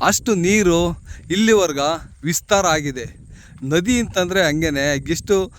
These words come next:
ದೊಡ್ಡದಾಗಿದೆ ಅಂತಂದ್ರೆ ಹೇಳಕ್ಕಾಗಲ್ಲ. ಎಷ್ಟೋ ದೂರದಲ್ಲಿದೆ ನದಿ ಹರ್ಕೊಂಡ್ ಹೋಗೋ ಜಾಗ. ಅಲ್ಲಿಂದ ಬಂದ್ಬಿಟ್ಟು ನದಿ ಹರ್ಕೊಂಡ್ ಹೋಗ್ಬಿಟ್ಟು ಸೀದಾ ಆರಿಂಗ್ ಕಣಿವೆ ಡ್ಯಾಮ್ ಇದೆಯಲ್ಲ ಅಲ್ಲಿಗೆ ಹೋಗುತ್ತೆ. ಅದ್ರದ್ದು ಹಿನ್ನೀರು ಬಂದ್ಬಿಟ್ಟು ನೋಡಿ ಇಲ್ಲಿವರೆಗ ವಿಸ್ತಾರ ಆಗಿದೆ. ನೋಡಿ,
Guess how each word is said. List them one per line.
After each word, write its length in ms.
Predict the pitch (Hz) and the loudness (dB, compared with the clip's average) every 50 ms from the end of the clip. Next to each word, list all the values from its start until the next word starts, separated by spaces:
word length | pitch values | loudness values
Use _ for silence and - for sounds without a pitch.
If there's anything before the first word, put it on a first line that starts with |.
| - - - - - 131 | -20 -20 -20 -16 -6 0
ದೊಡ್ಡದಾಗಿದೆ 500 | 156 180 180 185 196 185 175 170 160 160 | 0 2 4 4 2 2 2 0 -2 -2
ಅಂತಂದ್ರೆ 760 | 156 151 - - 147 143 139 139 147 143 139 135 147 143 131 | -4 -4 -4 -4 -4 -4 -2 -2 -2 -2 -2 -2 -4 -4 -4
ಹೇಳಕ್ಕಾಗಲ್ಲ. 560 | 131 151 170 175 160 - 151 143 143 143 143 | -2 0 0 0 0 -2 -2 -4 -2 -2 -2
ಎಷ್ಟೋ 340 | 143 143 165 - - 247 214 160 147 | -2 -2 -4 -2 2 0 0 0 0
ದೂರದಲ್ಲಿದೆ 920 | 180 220 269 277 247 233 226 202 180 165 156 147 127 113 - - - - - - 135 | 0 0 2 2 4 2 2 2 0 -4 -4 -6 -8 -8 -14 -20 -20 -20 -18 -14 -8
ನದಿ 300 | 143 156 175 175 233 226 | -4 -4 -2 0 2 0
ಹರ್ಕೊಂಡ್ 380 | 196 190 - - 208 202 190 | 0 0 -4 -6 -6 -6 -4
ಹೋಗೋ 160 | 190 180 180 | -4 -4 -4
ಜಾಗ. 260 | 165 147 156 156 143 139 143 151 - - - - - - | -4 -2 -4 -4 -4 -4 -8 -8 -10 -18 -20 -18 -8 -6
ಅಲ್ಲಿಂದ 300 | 151 196 247 254 240 240 | -4 -4 -2 -2 -2 -2
ಬಂದ್ಬಿಟ್ಟು 560 | 214 190 190 185 170 165 - 180 185 190 190 165 - - - - - - - - - - - - - 156 | -2 -2 -4 -4 -4 -6 -4 -2 -2 -2 -4 -6 -10 -14 -16 -16 -16 -16 -16 -16 -14 -14 -12 -10 -4 0
ನದಿ 240 | 165 180 180 233 233 | 0 0 2 4 4
ಹರ್ಕೊಂಡ್ 480 | 202 180 175 156 - 214 214 214 202 190 | 4 2 0 -4 -4 -4 -4 -2 0 -2
ಹೋಗ್ಬಿಟ್ಟು 380 | 190 185 156 151 143 175 170 | -2 -2 -4 -4 -4 -4 -4
ಸೀದಾ 280 | - - 175 180 180 175 | -4 -2 -2 0 0 0
ಆರಿಂಗ್ 360 | 156 139 147 170 190 185 - | 0 -2 -2 -4 -4 -6 -6
ಕಣಿವೆ 240 | 165 160 160 160 151 | -6 -6 -4 -6 -6
ಡ್ಯಾಮ್ 320 | - - 139 156 170 165 | -4 -4 -4 -2 -2 -4
ಇದೆಯಲ್ಲ 280 | 147 131 135 127 120 123 139 156 156 - - - - - - - | -6 -6 -6 -4 -2 -2 -4 -4 -4 -8 -12 -14 -14 -14 -8 -6
ಅಲ್ಲಿಗೆ 280 | 131 180 196 208 175 175 | -4 0 0 2 2 2
ಹೋಗುತ್ತೆ. 340 | 160 143 143 - - 139 | 0 0 -2 -4 -4 -6
ಅದ್ರದ್ದು 440 | 143 131 123 165 - 269 262 226 240 | -6 -4 -4 -4 -2 -2 0 0 0
ಹಿನ್ನೀರು 560 | 202 165 180 208 240 277 277 285 277 262 220 | 0 0 -2 -4 -2 0 2 2 2 2 0
ಬಂದ್ಬಿಟ್ಟು 420 | 185 175 180 170 160 151 139 151 147 | 0 -2 -2 -2 -2 -2 -2 -2 -2
ನೋಡಿ 240 | 147 156 156 147 151 | -2 -2 0 0 0
ಇಲ್ಲಿವರೆಗ 400 | 160 180 196 202 185 175 156 165 | 0 2 2 2 2 2 0 -4
ವಿಸ್ತಾರ 480 | 156 147 151 - - - 170 165 156 | -4 -4 -6 -8 -6 -4 -4 -2 -2
ಆಗಿದೆ. 460 | 147 139 131 135 127 127 127 147 160 - - - - - - - - - - - - - - | -2 -4 -4 -6 -6 -4 -4 -6 -6 -8 -12 -16 -16 -18 -18 -18 -18 -20 -18 -18 -18 -16 -12
ನೋಡಿ, 400 | 139 135 139 127 - - - - | -8 -8 -8 -8 -10 -14 -16 -18